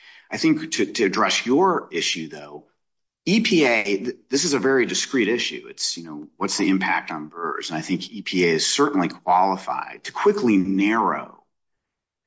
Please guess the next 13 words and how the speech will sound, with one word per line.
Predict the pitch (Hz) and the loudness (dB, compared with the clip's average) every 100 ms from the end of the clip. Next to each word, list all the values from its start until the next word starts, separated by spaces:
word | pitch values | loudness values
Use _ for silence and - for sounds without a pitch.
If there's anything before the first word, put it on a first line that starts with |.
| _ _ _ _ - | _ _ _ _ -4
the | 95 | 2
nams, | 95 98 98 98 98 98 98 - | 4 4 4 2 2 2 -2 -4
the | 85 78 | -6 -2
new | 92 87 | -2 -2
approach | - 90 87 - - | -2 -4 -2 -2 -4
technologies, | - 95 87 90 87 85 82 | -6 -4 -2 -2 -4 -6 -4
and | 87 | -2
the | 85 | -2
studies | - 107 104 98 | -2 0 0 0
that | 95 85 | 0 0
would | 113 113 | 2 2
be | 92 92 | 0 0
relevant, | 90 104 98 98 | 0 0 -2 -6